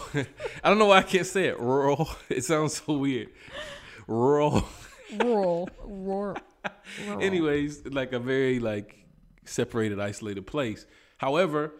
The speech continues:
Speaker 1: to the department, the essentially state that we live in, it would be, like, the equivalent to a state. It's called Beni. The state is called Beni, Beni, Bolivia. The capital of Beni is Trinidad.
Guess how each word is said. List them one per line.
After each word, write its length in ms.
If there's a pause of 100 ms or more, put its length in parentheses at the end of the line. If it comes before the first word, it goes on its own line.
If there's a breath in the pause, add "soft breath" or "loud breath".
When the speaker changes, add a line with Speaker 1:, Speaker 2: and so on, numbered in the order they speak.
(380 loud breath)
Speaker 1:
to 100
the 400
department, 580
the 280 (280)
essentially 540 (720)
state 600
that 140
we 120
live 180
in, 100
it 40
would 140
be, 160
like, 160
the 60
equivalent 320
to 80
a 40
state. 340
It's 100
called 240
Beni. 280
The 100
state 260
is 100
called 240 (260)
Beni, 420 (120)
Beni, 220
Bolivia. 420 (500 loud breath)
The 80
capital 560
of 180
Beni 300
is 140
Trinidad. 600